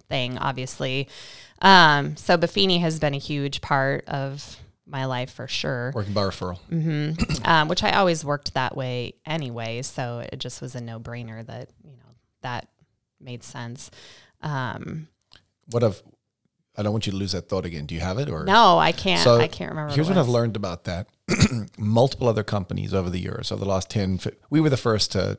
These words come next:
Speaker 2: teach Buffini at all anywhere in the Midwest.
Speaker 1: Mm-hmm.
Speaker 2: But, um, as, as others started to get exposed to it, they would have those big seminars, and they would have Hundred Days to Greatness or Peak Producers or whatever in their companies.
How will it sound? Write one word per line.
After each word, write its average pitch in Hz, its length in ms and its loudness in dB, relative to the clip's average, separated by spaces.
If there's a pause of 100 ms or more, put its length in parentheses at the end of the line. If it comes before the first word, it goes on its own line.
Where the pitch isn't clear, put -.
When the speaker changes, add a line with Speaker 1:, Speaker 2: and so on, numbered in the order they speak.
Speaker 2:
teach - 260 -6
Buffini 92 360 -4
at 87 120 -2
all 87 380 -2
anywhere 87 340 -2
in 85 200 -4
the 80 80 -6
Midwest. - 480 -8
Speaker 1:
Mm-hmm. 175 260 -4 (520)
Speaker 2:
But, 110 300 0
um, 104 500 2 (180)
as, 113 560 2 (420)
as 113 300 0
others 120 320 2
started 107 320 2
to - 60 -10
get 110 120 -6
exposed 104 560 0
to - 100 -8
it, - 180 -8
they 117 280 0
would 123 280 2
have 98 280 -2
those 95 180 -2
big 98 200 -4
seminars, 85 760 0
and 82 240 -4
they 92 140 2
would 92 180 -2 (260)
have 98 320 0
Hundred 92 300 -4
Days 87 200 -2
to - 80 -8
Greatness 87 600 -4
or 78 120 -6
Peak - 220 -10
Producers 85 420 -6
or 87 40 -6
whatever 87 280 -4
in 85 120 -6
their 82 80 -8
companies. 90 560 -6